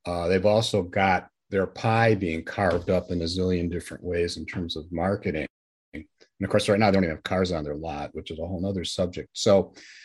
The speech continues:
that, that's a huge category loss. And then you think about Sears, and you think about Penny's, and you think about how much the grocery stores used to advertise. You think about real estate moving from classified advertising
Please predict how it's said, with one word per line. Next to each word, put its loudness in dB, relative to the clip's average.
that, 4
that's 4
a 4
huge 2
category 2
loss. -4
And 4
then 8
you 6
think 0
about -4
Sears, 4
and -4
you -6
think -2
about -6
Penny's, 2
and -6
you -8
think -4
about 0
how 2
much 2
the -4
grocery 4
stores 0
used -6
to -8
advertise. -2
You -8
think 0
about -2
real 4
estate 0
moving 0
from -6
classified -4
advertising -4